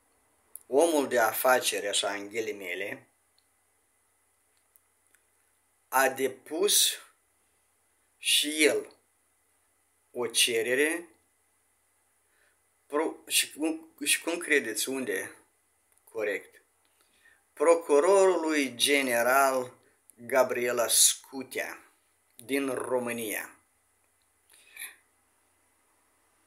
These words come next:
Și ce scrie el acolo? El acolo scrie că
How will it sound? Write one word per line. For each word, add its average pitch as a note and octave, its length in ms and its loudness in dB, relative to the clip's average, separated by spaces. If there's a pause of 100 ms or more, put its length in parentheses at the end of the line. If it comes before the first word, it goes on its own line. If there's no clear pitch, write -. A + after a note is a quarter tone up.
(200)
Și C3 640 2
ce C#3 160 2
scrie D3+ 380 2
el D3 200 2
acolo? F3 540 -4
El F3+ 140 -2
acolo F3 320 -4
scrie E3+ 520 -2
că C#3+ 480 4